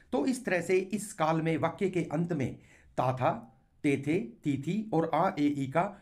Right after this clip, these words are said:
प्रयोग अवश्य रूप से होता है। यह आपको अच्छी तरह से याद रखना है स्टूडेंट्स। अगला हमारा देखिए, अगला पॉइंट क्या है? "We always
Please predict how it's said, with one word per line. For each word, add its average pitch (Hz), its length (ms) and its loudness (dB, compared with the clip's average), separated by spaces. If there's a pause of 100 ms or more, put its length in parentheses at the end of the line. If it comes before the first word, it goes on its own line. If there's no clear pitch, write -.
(140)
प्रयोग 156 440 2
अवश्य 202 340 0
रूप 151 160 2
से 143 140 -2
होता 107 220 -2
है। 90 220 -8 (200)
यह 151 120 2
आपको 160 340 -2
अच्छी - 280 -8
तरह 160 180 0
से 151 120 -2
याद 139 200 2
रखना 135 220 -2
है 147 60 2
स्टूडेंट्स। - 480 -6 (340)
अगला 170 200 2
हमारा 170 400 2
देखिए, 214 360 -2 (1300)
अगला 151 180 2
पॉइंट 170 300 0
क्या 160 140 2
है? 185 260 -2 (440)
"We 156 240 2 (220)
always 175 420 4